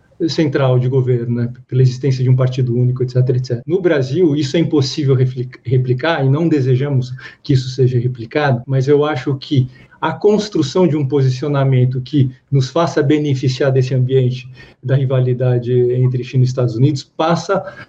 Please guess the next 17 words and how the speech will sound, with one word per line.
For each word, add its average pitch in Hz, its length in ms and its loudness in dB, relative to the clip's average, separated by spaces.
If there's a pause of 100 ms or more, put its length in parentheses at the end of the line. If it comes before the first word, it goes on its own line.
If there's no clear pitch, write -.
(120)
pela 151 260 0
nossa 202 400 0
capacidade 147 800 0
de 139 120 2
nos 143 200 0
organizar 139 880 0
como 151 200 0
sociedade, 139 580 2
como 131 140 0
setor 131 300 -2
produtivo, 127 720 0
eh, 139 240 0
como 160 200 0
um 156 60 0
vetor 170 400 0
de 139 100 -2
negociação, 131 720 -2